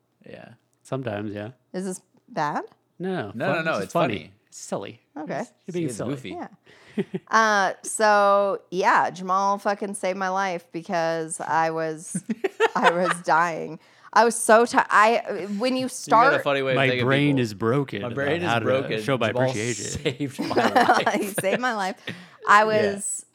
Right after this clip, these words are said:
Speaker 3: I start with, the problem was, is I can't make Sunday plans like that and already start from behind day one of you
Speaker 2: With, like,
Speaker 3: being
Speaker 2: bad
Speaker 3: gone.
Speaker 2: sleep.
Speaker 3: Yes.
Speaker 1: Mm-hmm, mm-hmm.
Speaker 3: 'Cause, yeah,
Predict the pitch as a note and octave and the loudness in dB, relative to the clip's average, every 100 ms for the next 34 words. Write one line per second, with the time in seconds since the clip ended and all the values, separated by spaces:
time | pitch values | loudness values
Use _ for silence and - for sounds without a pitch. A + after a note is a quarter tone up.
0 | - G#3+ G#3+ - - A#3 A#3+ G3+ F#3+ G3+ | 2 4 2 -6 2 2 2 -4 -4 -4
1 | - G#3 A3 A#3 A#3+ G3+ E3 D3+ C#3+ B2+ | -2 2 2 2 -4 0 0 -2 -4 -10
2 | F3 D3+ D#3 - F3 - E3 D#3 - E3 | -6 -8 -8 -10 -8 -6 -8 -10 -10 -8
3 | D#3 D3+ - D3+ D3+ D3+ D#3 D3 D#3+ F3 | -6 -8 -8 -10 -8 -8 -10 -8 -4 -4
4 | F3+ _ _ _ _ _ - F3 - F3 | -4 _ _ _ _ _ -4 -4 4 4
5 | E3+ E3 D#3+ - - D3+ D3+ - - E3+ | 4 0 -6 -10 -4 -2 -2 -4 -6 -6
6 | D3+ E3+ C#3+ C#3+ C#3+ C#3 C#3+ C#3 - _ | -4 -6 -6 -8 -8 -8 -10 -14 -20 _
7 | _ E3 D3 C#3 B2+ B2+ - - - _ | _ -10 -6 -6 -8 -12 -14 -16 -18 _
8 | _ _ _ _ _ _ _ _ - D#3 | _ _ _ _ _ _ _ _ -8 -6
9 | F#3 D3 - - - - - G#2+ A2 A2+ | -6 -10 -8 -10 -12 -14 -12 -12 -12 -12
10 | G#2 - _ _ _ _ D#3+ C3 F#2+ F#2 | -12 -14 _ _ _ _ -6 -6 -6 -12
11 | F#2 - G2+ F#2+ F2 _ _ - F#3 E3+ | -12 -16 -16 -14 -16 _ _ -2 2 4
12 | D3+ D3 C#3 C3+ - D3 - | 2 -2 -6 -10 -8 -8 -8